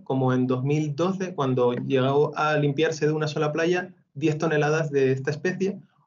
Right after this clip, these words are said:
o en dos mil catorce, cuando se limpiaron una coma cuatro toneladas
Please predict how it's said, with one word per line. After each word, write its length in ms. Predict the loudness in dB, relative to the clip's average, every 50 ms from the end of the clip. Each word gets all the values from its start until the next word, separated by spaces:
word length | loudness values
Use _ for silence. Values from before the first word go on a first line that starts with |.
| _ _
o 140 | 0 0 2
en 80 | 2 2
dos 120 | 2 2
mil 140 | 2 2 2
catorce, 440 | 2 0 0 0 -2 -2 -4 -4 -4
cuando 200 | -4 -2 -2 -2
se 100 | 0 0
limpiaron 440 | 0 2 2 2 2 2 0 0 0
una 200 | 0 0 0 0
coma 160 | 0 0 0
cuatro 260 | 0 -2 0 -2 -2
toneladas 640 | -2 0 -2 0 0 0 0 0 0 -2 -4 -4